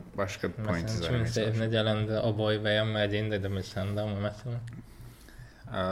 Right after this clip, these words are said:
Speaker 2: O boyu bəyənmədiyin də desən, eyni
Speaker 1: a, boyu,
Speaker 2: reaksiya alarsan. Mən
Speaker 1: a,
Speaker 2: də ya
Speaker 1: boyu
Speaker 2: da
Speaker 1: bəyənməyə bilərsən.
Speaker 2: ya da qohumun uşağını göstər, "Ha, bu nə uşaqdır, çirkindir" falan demirsən də,
Speaker 1: Sən
Speaker 2: məsələn.
Speaker 1: pişiyə çirkini demirsən də, deyirsən ki, allergiyan var.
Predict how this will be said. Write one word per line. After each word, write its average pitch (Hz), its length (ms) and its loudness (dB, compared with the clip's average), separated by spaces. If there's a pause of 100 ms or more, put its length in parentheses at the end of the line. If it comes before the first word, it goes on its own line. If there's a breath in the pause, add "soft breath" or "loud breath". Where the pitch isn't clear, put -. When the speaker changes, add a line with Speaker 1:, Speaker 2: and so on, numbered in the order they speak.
(220)
Speaker 2:
O 90 140 4
boyu 117 260 6
bəyənmədiyin 113 680 6
də 101 80 6
desən, 113 340 2
eyni 107 240 4
Speaker 1:
a, 107 140 10
boyu, 117 240 10
Speaker 2:
reaksiya 120 160 12
alarsan. 107 480 4
Mən 104 140 2
Speaker 1:
a, 104 80 6
Speaker 2:
də 117 80 10
ya 117 80 12
Speaker 1:
boyu 117 100 12
Speaker 2:
da 113 100 12
Speaker 1:
bəyənməyə 110 480 8
bilərsən. 92 480 2
Speaker 2:
ya 113 140 4
da 107 160 4
qohumun 110 540 2
uşağını 104 520 0
göstər, 101 360 0
"Ha, 107 180 4
bu 113 140 2
nə 110 100 2
uşaqdır, 107 500 -2
çirkindir" 104 560 0
falan 110 380 0
demirsən 107 500 -4
də, 110 60 -6
Speaker 1:
Sən 110 60 -4
Speaker 2:
məsələn. 131 200 2
Speaker 1:
pişiyə 127 280 8
çirkini 120 400 6
demirsən 98 400 4
də, 107 60 0
deyirsən 110 300 6
ki, 101 80 4
allergiyan 92 420 4
var. - 180 -12